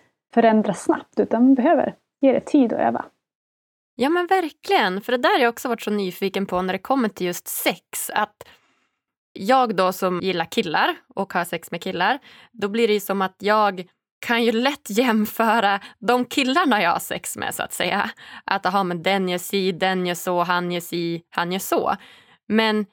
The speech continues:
Speaker 2: jag har ju aldrig haft sex med någon annan tjej, så att jag kan ju inte på något sätt veta hur man kan ha sex på andra sätt som tjej, till exempel. Utan för mig, min njutning är ju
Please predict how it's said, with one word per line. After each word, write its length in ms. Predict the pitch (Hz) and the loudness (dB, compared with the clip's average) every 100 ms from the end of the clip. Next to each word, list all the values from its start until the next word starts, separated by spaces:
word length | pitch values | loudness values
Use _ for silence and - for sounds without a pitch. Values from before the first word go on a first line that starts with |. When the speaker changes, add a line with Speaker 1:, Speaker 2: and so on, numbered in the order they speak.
| - | -6
Speaker 2:
jag 120 | 220 | 0
har 60 | 220 | 2
ju 60 | |
aldrig 280 | 226 185 220 | 2 2 0
haft 120 | 320 | 0
sex 320 | - 208 - | -4 -6 -4
med 80 | 202 | -4
någon 120 | 190 | 0
annan 260 | 185 170 180 | 0 0 -4
tjej, 480 | - - 381 190 170 | -4 0 2 2 0
så 120 | - | -4
att 80 | 190 | -2
jag 140 | 190 | -2
kan 120 | - | 0
ju 40 | 214 | 0
inte 440 | 190 - - 285 - _ - | 0 -4 0 0 0 _ -6
på 80 | 220 | 0
något 240 | 220 202 | 0 0
sätt 560 | - 202 196 _ - - _ | -4 -2 -2 _ -20 -20 _
veta 800 | 180 175 226 180 175 _ 196 185 | -8 2 2 2 -2 _ 2 2
hur 800 | 185 - - 233 208 175 180 180 - _ _ - | 0 -4 -2 -2 -2 -4 -4 -4 -8 _ _ -4
man 100 | 202 | -4
kan 240 | 196 202 | -2 -2
ha 60 | 190 | -2
sex 680 | - - 185 180 - - - - | -4 -4 -4 -6 -12 -12 -10 -4
på 80 | 214 | -2
andra 320 | 202 190 190 | 0 -2 -2
sätt 220 | 190 185 | -4 -6
som 180 | - 196 | -4 -2
tjej, 500 | - 349 226 87 - | 0 0 0 -2 -10
till 140 | - 95 | -10 -10
exempel. 440 | - - 185 185 | -8 -10 -8 -10
Utan 180 | 180 190 | -6 -8
för 120 | 190 | -4
mig, 340 | 202 226 220 - - - | -2 0 0 -4 -20 -8
min 220 | 202 226 | 0 2
njutning 720 | 254 254 196 190 202 196 190 | 4 4 2 -2 -2 -2 -2
är 200 | 185 180 | -2 -2
ju 260 | 180 175 175 | 0 -2 -4